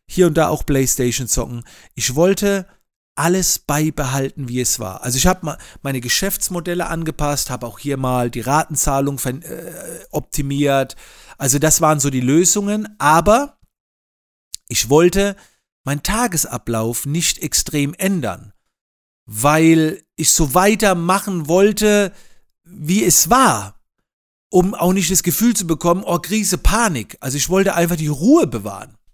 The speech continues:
So. Und das hat sehr gut funktioniert. Also wir haben unser Arbeitspensum n-, definitiv, definitiv nicht erhöht in dieser harten Zeit.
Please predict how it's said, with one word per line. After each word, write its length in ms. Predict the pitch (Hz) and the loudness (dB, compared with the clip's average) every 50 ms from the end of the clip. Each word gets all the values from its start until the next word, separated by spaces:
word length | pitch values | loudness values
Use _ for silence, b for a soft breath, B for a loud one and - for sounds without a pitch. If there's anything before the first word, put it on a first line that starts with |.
| _ _ - - - | _ _ -20 -8 -6
So. 360 | - - 131 101 - - _ _ _ _ _ _ _ _ _ _ _ | -4 -2 -2 -4 -4 -8 _ _ _ _ _ _ _ _ _ _ _
Und 80 | 151 | 0
das 140 | 151 165 - | 2 2 2
hat 120 | 190 170 - | 2 2 2
sehr 140 | 180 165 | 0 0
gut 140 | 147 147 143 | 0 -2 -4
funktioniert. 560 | - - 139 - - 131 120 107 95 - - _ _ _ _ _ _ _ | -4 -4 -4 -4 -4 -4 -6 -10 -12 -14 -18 _ _ _ _ _ _ _
Also 200 | - 147 135 143 | -4 -2 2 4
wir 80 | 165 160 | 4 4
haben 100 | 165 185 | 4 4
unser 320 | 180 156 170 160 139 123 b b b b b _ _ _ | 2 2 2 2 2 0 b b b b b _ _ _
Arbeitspensum 1160 | - 180 196 214 214 233 214 208 208 - - - 180 185 185 180 - 185 190 185 175 170 b b b b b - | 2 2 2 2 2 2 2 2 2 0 2 2 2 2 2 2 0 0 0 0 -2 -4 b b b b b -6
n-, 300 | 131 143 160 170 160 - | -2 0 0 0 2 2
definitiv, 580 | 214 247 240 - 240 202 - - 113 92 - - | 2 2 2 2 -2 -4 -6 -8 -10 -12 -14 -16
definitiv 800 | 127 135 226 277 285 226 285 294 294 - - 262 262 233 - - | -2 2 4 4 4 4 2 0 0 0 2 0 0 0 0 0
nicht 380 | 175 196 277 269 - - - - | 2 2 2 2 0 -2 -4 -2
erhöht 500 | - 185 180 165 190 156 107 - - - _ _ | -2 0 2 2 2 2 0 -2 -6 -14 _ _
in 320 | - 247 269 285 277 - | -2 0 0 -2 -4 -4
dieser 420 | - 247 233 214 - 240 220 190 170 | -4 -4 -2 -2 0 0 0 0 0
harten 300 | 175 175 170 - 170 - | 0 -2 -2 -4 -4 -4
Zeit. 320 | - 165 123 98 - | -2 -2 -2 -4 -6